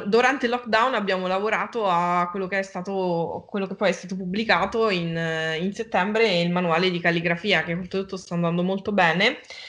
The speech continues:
Eh, anzi, ringrazio tantissimo Francesca Biasettone e anche Riccardo Bello, l'editore,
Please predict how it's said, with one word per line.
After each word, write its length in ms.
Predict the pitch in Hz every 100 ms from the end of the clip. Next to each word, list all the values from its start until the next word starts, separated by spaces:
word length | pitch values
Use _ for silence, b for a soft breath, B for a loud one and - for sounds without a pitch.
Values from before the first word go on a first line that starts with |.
| B B -
Eh, 1400 | 185 180 180 175 175 170 170 170 165 165 165 160 160 156 -
anzi, 300 | 190 180 185
ringrazio 480 | 180 185 196 196 208
tantissimo 580 | 190 190 202 - 208 196
Francesca 420 | 185 185 196 208
Biasettone 640 | 190 185 180 - 185 190
e 40 | 165
anche 520 | 180 185 170 170 165
Riccardo 440 | 170 165 170 175
Bello, 380 | 180 165 165 170
l'editore, 920 | 180 165 165 165 165 156 214 339 -